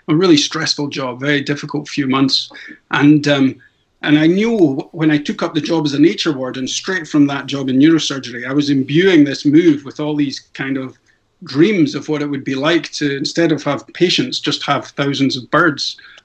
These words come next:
that were my charges. And, um, but that doesn't make it any less powerful, the fact that you know you're bringing a lot of cultural baggage to it. And, um, although that Auden quote is actually about Iceland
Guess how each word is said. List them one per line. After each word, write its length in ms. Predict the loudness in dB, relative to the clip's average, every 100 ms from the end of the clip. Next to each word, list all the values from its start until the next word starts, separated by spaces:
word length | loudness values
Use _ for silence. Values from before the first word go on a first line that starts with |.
| -12
that 100 | -8
were 160 | -6
my 240 | -4 -6 -6
charges. 680 | -6 -6 -6 -6 -6 -8 -8 -20 _
And, 240 | 2 6 6
um, 320 | 6 2 -2 _ _ -8
but 160 | -4
that 220 | 0 0 0
doesn't 300 | 0 0 2
make 340 | 4 4 2
it 100 | -2
any 160 | 4 4
less 240 | 4 -2
powerful, 640 | -4 -2 -2 -4 -10 -12 _
the 120 | -14
fact 360 | -8 -4 -4 -6
that 160 | -6 0
you 100 | 4
know 240 | 6 6
you're 200 | 4 0
bringing 340 | -2 2 2 0
a 40 |
lot 140 | -8
of 80 | -10
cultural 380 | -12 -10 -8 -8
baggage 480 | -6 -8 -8 -10 -6
to 200 | -4 -6
it. 120 | -10 _ -20 -20 -20 -6 2
And, 340 | 6 6 4
um, 200 | 2 2
although 340 | 2 2 2 2
that 320 | 0 -4 -6
Auden 440 | -2 2 4 4
quote 480 | 2 -2 -2 -2 -8
is 80 | -8
actually 300 | -6 -4 -4
about 220 | -4 -6 0
Iceland 680 | 0 2 -4 -4 -6 -8